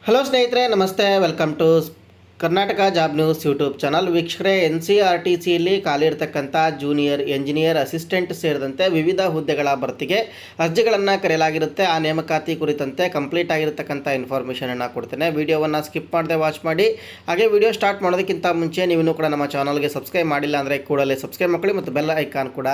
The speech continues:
ಕ್ಲಿಕ್ ಮಾಡಿ. ಗೆಳೆಯರೇ, ಎನ್ ಸಿ ಆರ್ ಟಿ ಸಿ ಅಂದ್ರೆ ನ್ಯಾಷನಲ್ ಕ್ಯಾಪಿಟಲ್ ರೀಜನ್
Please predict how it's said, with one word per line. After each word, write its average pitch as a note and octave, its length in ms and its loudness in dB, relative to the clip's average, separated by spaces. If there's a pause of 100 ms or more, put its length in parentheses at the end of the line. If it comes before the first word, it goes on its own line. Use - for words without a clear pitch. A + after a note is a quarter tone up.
(200)
ಕ್ಲಿಕ್ D3 260 -8
ಮಾಡಿ. G#2 280 -8 (1600)
ಗೆಳೆಯರೇ, A3+ 340 2
ಎನ್ G3 240 0
ಸಿ A#3 240 2
ಆರ್ E3 300 0
ಟಿ E3+ 100 2
ಸಿ E3 120 -2
ಅಂದ್ರೆ E3+ 180 2
ನ್ಯಾಷನಲ್ F#3+ 480 0
ಕ್ಯಾಪಿಟಲ್ E3+ 800 2
ರೀಜನ್ E3 520 2